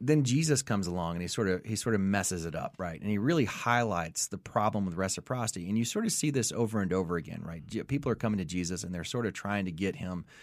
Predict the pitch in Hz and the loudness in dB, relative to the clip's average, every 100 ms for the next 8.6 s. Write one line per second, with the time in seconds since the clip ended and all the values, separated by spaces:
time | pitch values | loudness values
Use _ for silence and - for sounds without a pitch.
0 | - - - 135 - - 143 147 110 85 | -20 -14 4 4 4 2 4 4 4 2
1 | 90 110 - - - 120 131 120 110 127 | -4 -6 -16 -20 -4 4 4 6 6 8
2 | 143 139 - 175 120 85 85 85 - 123 | 8 6 4 4 4 2 0 0 0 -2
3 | 107 82 80 - 156 180 - 151 151 113 | -2 -6 -8 -6 -2 -2 -2 2 2 0
4 | 85 101 113 80 - - 90 90 95 107 | -2 2 2 2 -6 -10 -6 -6 -4 -2
5 | 120 101 - - - 113 - 196 143 208 | 0 0 0 -8 -4 -2 4 6 6 6
6 | 254 - 98 82 80 101 - _ _ _ | 6 4 -2 -2 -4 -8 -14 _ _ _
7 | _ _ - 139 151 131 - 165 175 110 | _ _ 6 8 8 4 2 0 0 0
8 | 85 87 87 87 82 - | 0 0 -2 -6 -8 -10